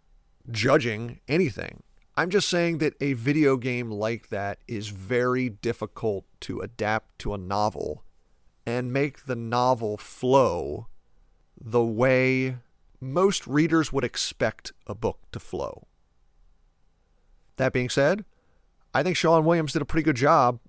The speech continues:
particularly on this second one. There are a handful of passages where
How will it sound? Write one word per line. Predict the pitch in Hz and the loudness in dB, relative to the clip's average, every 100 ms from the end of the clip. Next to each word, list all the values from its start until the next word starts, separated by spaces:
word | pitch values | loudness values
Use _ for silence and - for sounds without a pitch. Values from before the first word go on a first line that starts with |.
| _ | _
particularly | 135 - 139 143 139 | -6 -4 -2 -2 -2
on | 131 139 135 | -2 -2 0
this | 135 | -2
second | - 135 - - | -2 -4 -4 -8
one. | - - _ - _ _ _ _ _ _ _ _ - | -12 -18 _ -20 _ _ _ _ _ _ _ _ -14
There | - 117 120 123 - | -4 0 2 2 2
are | 123 131 139 147 147 - | 2 6 6 6 2 -4
a | 120 | -6
handful | - - 131 147 151 - 143 139 143 160 170 _ _ _ _ _ _ _ | -8 -6 -4 -4 -6 -4 0 2 2 -2 -10 _ _ _ _ _ _ _
of | - - | -8 -2
passages | 123 131 123 120 120 175 - - _ _ _ _ _ _ _ _ | 0 0 -2 -2 -2 -4 -12 -14 _ _ _ _ _ _ _ _
where | - 117 127 127 127 127 | -4 0 2 4 2 0